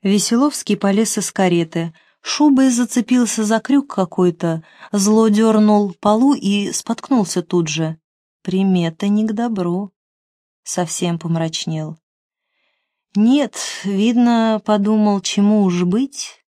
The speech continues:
от того не уйдёшь». Шенберн встретил посла ласковой улыбкой.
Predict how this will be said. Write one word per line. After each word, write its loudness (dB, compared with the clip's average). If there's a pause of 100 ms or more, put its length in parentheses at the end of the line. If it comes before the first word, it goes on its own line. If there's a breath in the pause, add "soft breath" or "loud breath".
(160)
от -8
того -2
не 2
уйдёшь». -4 (1040)
Шенберн 0
встретил -2
посла -2
ласковой 0
улыбкой. -2